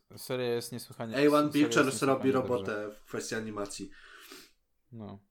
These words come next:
Speaker 1: to prawda.
Speaker 2: Także można podziwiać naprawdę ładną animację i oglądać przy, no, dosyć kiepskiej fabule, aczkolwiek no co,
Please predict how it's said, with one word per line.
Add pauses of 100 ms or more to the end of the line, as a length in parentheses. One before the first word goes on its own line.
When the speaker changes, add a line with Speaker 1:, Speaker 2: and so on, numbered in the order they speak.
(120)
Speaker 1:
to
prawda. (760)
Speaker 2:
Także (540)
można
podziwiać
naprawdę
ładną
animację
i (1700)
oglądać (300)
przy, (300)
no,
dosyć (340)
kiepskiej
fabule, (440)
aczkolwiek
no
co,